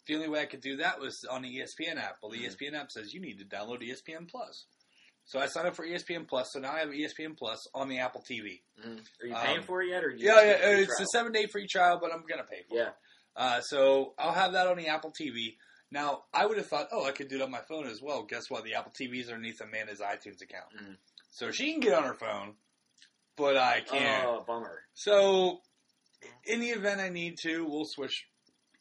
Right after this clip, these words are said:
Speaker 1: things around. But I figure if I'm gonna be home, I can watch it on the Apple T V.
Speaker 2: Yeah, the thing, like, Plus
Speaker 1: You
Speaker 2: isn't,
Speaker 1: know?
Speaker 2: the, the Plus content isn't stuff that, like, I feel like I need to watch on the go. Because
Speaker 1: Right.
Speaker 2: they black out the local teams. Like,
Speaker 1: Right.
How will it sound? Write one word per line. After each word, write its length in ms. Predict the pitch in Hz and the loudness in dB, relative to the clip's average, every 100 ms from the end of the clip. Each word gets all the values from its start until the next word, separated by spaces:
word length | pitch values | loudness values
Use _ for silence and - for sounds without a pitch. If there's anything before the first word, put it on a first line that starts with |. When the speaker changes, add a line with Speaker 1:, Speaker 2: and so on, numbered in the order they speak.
| _ | _
Speaker 1:
things 320 | - 202 185 143 | -6 -4 -4 -6
around. 360 | 127 127 131 - _ _ _ | -4 -4 -6 -10 _ _ _
But 100 | - | -2
I 40 | 180 | 0
figure 320 | 196 185 165 - | 2 0 0 -2
if 120 | 160 | -2
I'm 100 | 226 | -2
gonna 120 | 294 | -2
be 120 | 220 - | -8 -10
home, 340 | 113 120 135 - | -8 -8 -10 -12
I 80 | 123 | -16
can 180 | 123 135 | -14 -10
watch 320 | 135 147 - | -8 -8 -8
it 40 | 131 | -8
on 120 | 120 | -8
the 100 | 110 | -8
Apple 260 | 104 104 104 | -10 -12 -16
T 100 | 104 | -14
V. 320 | 98 101 104 - _ | -14 -12 -14 -16 _
Speaker 2:
Yeah, 200 | 156 160 | -2 0
the 100 | 143 | 0
thing, 220 | 170 220 214 | 0 0 2
like, 220 | 196 - | 0 0
Plus 300 | 185 196 - | 0 2 2
Speaker 1:
You 80 | 175 | 0
Speaker 2:
isn't, 120 | 127 | 0
Speaker 1:
know? 260 | 120 120 - | -2 -6 -12
Speaker 2:
the, 100 | 123 - _ | -12 -12 _
the 80 | 139 | -10
Plus 320 | - 170 - | -6 -4 -2
content 480 | 185 180 175 165 151 | -2 -2 -2 -2 -2
isn't 300 | 139 143 - | -2 -2 -2
stuff 340 | - 131 - | -2 -2 -2
that, 160 | 123 110 | -4 -4
like, 220 | 110 - | -8 -8
I 100 | 107 | -10
feel 200 | - 127 | -8 -6
like 160 | 113 - | -4 -6
I 100 | 110 | -8
need 180 | 104 104 | -10 -10
to 100 | 101 | -8
watch 280 | 101 95 - | -8 -8 -8
on 120 | 98 | -12
the 80 | 87 | -14
go. 160 | - 87 - _ _ - _ - | -14 -14 -16 _ _ -20 _ -8
Because 280 | 139 170 | -2 6
Speaker 1:
Right. 240 | 175 170 170 | 8 8 6
Speaker 2:
they 60 | |
black 300 | 135 143 151 | 6 6 8
out 300 | 151 147 139 | 8 8 6
the 80 | 120 | -2
local 400 | 117 117 113 110 | 0 0 0 -4
teams. 380 | - 95 - - | -12 -16 -14 -10
Like, 80 | 226 | 4
Speaker 1:
Right. 200 | 233 113 | 6 6